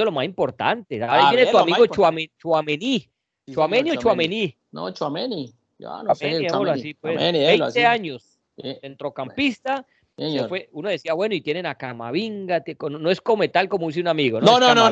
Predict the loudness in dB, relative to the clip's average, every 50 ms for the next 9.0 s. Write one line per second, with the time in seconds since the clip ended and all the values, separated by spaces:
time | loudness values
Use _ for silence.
0 | 6 6 6 4 2 2 2 0 0 0 -6 -12 -14 -12 -8 -8 -8 -6 -6 -8
1 | -8 -6 -6 -4 -4 -2 -2 -2 -4 -4 -8 -8 -4 -2 -2 -2 0 0 0 0
2 | 0 -2 -2 -2 -4 -6 -4 -4 -4 -4 -4 -4 -6 -8 -10 -12 -14 -16 _ -6
3 | -4 -4 -4 -6 -6 -8 -10 -10 -10 _ _ _ -18 -14 -12 -10 -6 -6 -4 -2
4 | 0 0 -2 -2 -2 -6 -6 -4 -2 -2 -2 -2 -2 -2 -2 -2 -2 -2 -2 -4
5 | -2 -2 -4 -4 -2 0 -2 -2 0 -2 -4 -4 -4 -4 -2 0 0 2 2 2
6 | 0 0 -2 -2 -4 -4 -2 -2 0 0 2 2 2 2 2 2 2 2 2 4
7 | 4 4 2 2 0 0 0 2 4 4 6 6 6 6 4 4 4 4 4 4
8 | 4 2 2 0 -2 -2 -2 -2 -2 -2 -2 -2 -2 -2 -2 -2 -2 -4 -6